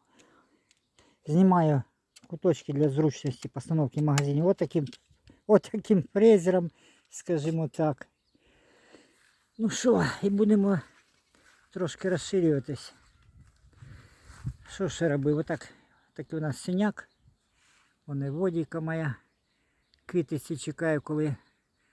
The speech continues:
розцвіте, засніму відео обов'язково. От і щоб і без магазинів це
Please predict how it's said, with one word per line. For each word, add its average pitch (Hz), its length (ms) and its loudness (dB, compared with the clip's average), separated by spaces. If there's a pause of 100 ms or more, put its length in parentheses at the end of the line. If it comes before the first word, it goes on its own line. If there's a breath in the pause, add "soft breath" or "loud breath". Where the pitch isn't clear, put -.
(1800)
розцвіте, 156 1000 -4
засніму 156 500 -4
відео 147 380 -2
обов'язково. 139 800 -4 (3000 soft breath)
От 175 180 -2
і 180 80 4
щоб 175 200 0
і 175 120 8
без 156 260 2
магазинів 160 720 4
це 147 280 -2